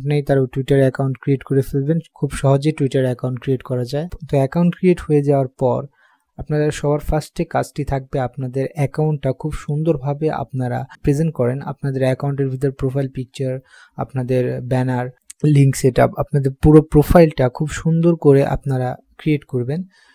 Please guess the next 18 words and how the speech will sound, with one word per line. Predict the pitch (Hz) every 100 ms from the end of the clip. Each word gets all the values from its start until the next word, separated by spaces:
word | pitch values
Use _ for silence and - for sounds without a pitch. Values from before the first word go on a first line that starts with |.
| _ -
এবং | 135 139
সম্পূর্ণ | - 160 - 180 175 175 175 156
ইনফরমেশন | 139 180 170 143 147
সেখানে | - 139 139 131
দিবেন। | 120 117 143 180 _ - _ _ _ 135 117
Then | 180 220 - _ _ _
আপনাদের | - - 170 165 160 147
কাজ | 143 - -
থাকবে | 147 143 156 156 - _ _ -
আপনারা | - 139 131 123
চার | 147 135
পাঁচটি | 143 143 -
পোস্ট | 139 147 143 -
করুন। | - 127 127 127 131 _ _ _ _
তারপর | 143 135 175
আপনাদের | 151 151 139 139
প্রোফাইলটা | - 147 - 170 160 139 131
একটু | 143 - 143